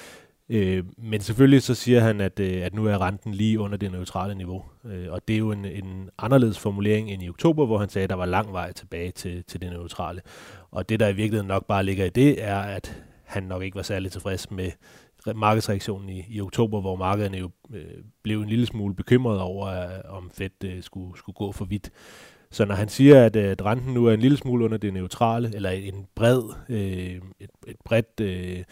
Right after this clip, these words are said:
range for, for det, det neutrale, jamen så, så henviser han formentlig til, til Fed-medlemmernes egne forventninger til renten på lang sigt, som ligger mellem to en halv og tre en halv, og vi er på to en kvart nu. Så, så der er ligesom, øh, noget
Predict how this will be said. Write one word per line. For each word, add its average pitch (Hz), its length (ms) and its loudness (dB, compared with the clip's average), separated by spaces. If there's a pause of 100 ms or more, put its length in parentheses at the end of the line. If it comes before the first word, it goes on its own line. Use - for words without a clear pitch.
(380)
range 117 340 2
for, 92 320 -2
for 98 160 -2
det, 95 160 -6 (360)
det 98 80 -6
neutrale, 117 500 0
jamen 98 180 -6
så, 104 360 -2
så 107 120 -8
henviser 107 420 -2
han 92 100 -8
formentlig 104 440 -6
til, 90 380 -8
til - 180 -12
Fed-medlemmernes 92 1000 -4
egne 101 300 -4
forventninger 101 600 -6
til 101 200 -10
renten 92 380 -6
på 98 80 -8
lang 110 260 -6
sigt, - 260 -6
som 95 140 -10
ligger 95 260 -2 (560)
mellem 101 260 -4
to 101 280 -8
en 98 60 -12
halv 98 220 -4
og 95 120 -12
tre - 200 -6
en 95 100 -10
halv, 95 220 -8
og 98 100 -12
vi 95 80 -8
er 95 80 -6
på 101 80 -14
to - 140 -12
en 95 120 -16
kvart 92 360 -8
nu. 92 120 -14 (420)
Så, 101 260 0 (180)
så - 160 -6
der 104 100 -2
er 117 120 2
ligesom, 117 400 2
øh, 95 380 -8 (1160)
noget 104 440 -4